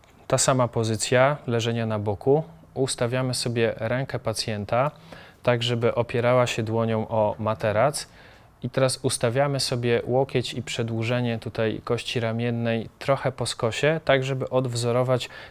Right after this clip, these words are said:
ten ruch skośny łopatki. I teraz w celu rozciągnięcia i wydłużenia tych mięśni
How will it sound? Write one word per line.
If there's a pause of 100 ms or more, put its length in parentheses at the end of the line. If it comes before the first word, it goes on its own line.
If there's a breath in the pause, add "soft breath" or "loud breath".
ten
ruch (160)
skośny
łopatki. (500 loud breath)
I
teraz
w
celu
rozciągnięcia
i
wydłużenia
tych
mięśni